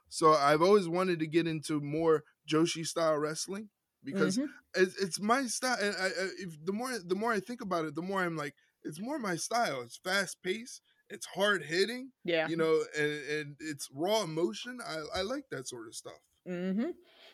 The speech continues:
Speaker 2: I do too. So I definitely wanna try and get into it more. I know he's been sending us, uh, links, so we still have to watch.
Speaker 1: I've, I've seen a couple bits and pieces, and it, it's really good stuff.
Speaker 2: It really is. He definitely knows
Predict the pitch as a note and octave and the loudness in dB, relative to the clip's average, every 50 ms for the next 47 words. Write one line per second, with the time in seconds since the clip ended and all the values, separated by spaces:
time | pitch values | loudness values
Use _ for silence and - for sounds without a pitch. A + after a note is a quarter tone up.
0 | _ - - F#3 A3 B3+ A#3 - A3 G#3 F#3+ D3+ D3+ D3+ - E3+ D#3+ D#3 D3+ D#3 | _ 0 2 2 4 4 2 2 2 2 2 2 0 -2 -2 0 0 0 0 -2
1 | D3+ - - - - F#3 F#3 G3+ A3 B3 B3+ A#3+ G#3+ G3+ F#3+ F3+ F3 F3 E3+ - | -2 -4 -6 -2 0 6 6 6 6 6 2 2 2 2 2 2 0 0 0 0
2 | F#3+ E3 E3 E3+ E3 E3 E3 E3 E3 E3 E3+ E3 E3+ E3+ E3 E3 D#3+ D#3+ D#3+ E3 | 0 0 2 2 2 2 2 2 2 0 0 0 -2 -2 0 2 2 2 2 2
3 | E3 E3 E3 E3 E3+ F#3+ F#3 E3+ F3+ F3 - F3+ E3 E3 E3 E3 D#3+ E3 - - | 2 2 2 2 0 -2 -4 -4 -6 -6 -4 -4 -2 -2 -2 -4 -4 -6 -4 -2
4 | E3 E3 D#3+ E3 E3+ F3+ F3+ E3+ E3+ - F3+ F3 - F3+ E3+ F3+ F3 - F3 D#3+ | 0 2 2 2 0 0 -2 -2 -2 -2 -4 -2 -2 -2 -4 -4 -4 -4 -2 -4
5 | E3 E3 - - - - - _ _ - E3+ F3 F3+ D#3 D3+ E3 - - - A#3 | -4 -4 -8 -16 -20 -20 -20 _ _ -10 0 2 2 2 2 0 -2 -4 -6 -6
6 | A#3+ - - - - - - - - - _ _ - - - _ _ - E3 F#3 | -6 -6 -10 -18 -20 -20 -20 -20 -20 -20 _ _ -20 -20 -20 _ _ 8 8 8
7 | F#3 G3+ G3+ E3 F#3+ G3 G3 F#3 - A#3 A#3 A3+ G#3 - - G#3 F#3+ F#3+ F#3 D#3+ | 8 8 6 8 10 8 8 8 2 0 0 0 0 4 4 4 4 4 2 0
8 | F3+ G3 F#3 - F#3 E3+ D3+ F3+ G3 G3 E3+ D#3 C3+ C3+ C3 C3+ C#3 C3+ C3+ C3+ | -2 -4 -4 -4 -6 -6 -4 -4 -4 -4 -2 -2 -4 -2 -2 -2 -2 -2 -2 -2
9 | C3+ - - - _ _ - D#3 C#3+ C#3+ D#3+ E3 F3 F3 F3 F3 D3+ D#3 D3 - | -4 -8 -14 -20 _ _ -4 -2 -2 0 8 10 10 10 10 8 6 2 2 2
10 | - - D#3 C3+ - - - - - _ - - A#3+ E4+ G4+ E4 A3 A3 F#3+ E3 | 0 0 0 -2 -2 -6 -14 -20 -18 _ -2 0 2 4 6 8 8 10 8 8
11 | D#3 F3+ - B3+ C#4+ E4+ E4+ F4+ F4 G4+ G4+ F#4 E4+ E4 D#4 C4+ A#3 A3 G#3+ G#3 | 8 6 6 6 8 8 8 6 6 4 0 0 2 2 4 4 6 6 6 6
12 | G3+ F#3+ F#3 F3+ F3 E3+ | 4 4 2 0 -4 -8